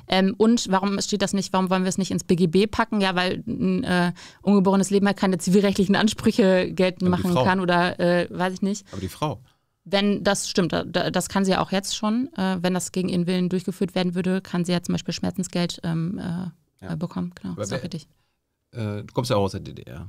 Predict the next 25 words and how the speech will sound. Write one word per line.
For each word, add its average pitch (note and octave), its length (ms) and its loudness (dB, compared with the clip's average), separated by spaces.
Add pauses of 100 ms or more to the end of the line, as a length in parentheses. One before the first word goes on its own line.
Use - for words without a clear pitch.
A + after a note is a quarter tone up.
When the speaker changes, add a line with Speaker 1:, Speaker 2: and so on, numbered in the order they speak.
(120)
Speaker 2:
In G2 140 -6
der G2 80 -2
D - 0 -
D G2 80 -2
R. A#2+ 300 0
Speaker 1:
Ich, - 80 -4
ich A3 100 2
nicht, - 260 -4
meine F#3 140 -6
Mama. E3+ 180 -6 (180)
Speaker 2:
Gut. - 200 -14 (320)
Speaker 1:
Ja. E2 80 -16
Speaker 2:
Aber G2 260 0 (720)
deine G#2+ 180 -2
Mutter F2+ 220 -4
kam, - 300 -14
kommt G2+ 100 -6
aus F2 140 -8
der F2+ 100 -8
D - 120 -12
D - 40 -18
R, - 80 -12
meine F2+ 280 -6
Speaker 1:
Ja. - 40 -2
Speaker 2:
auch. C3+ 300 0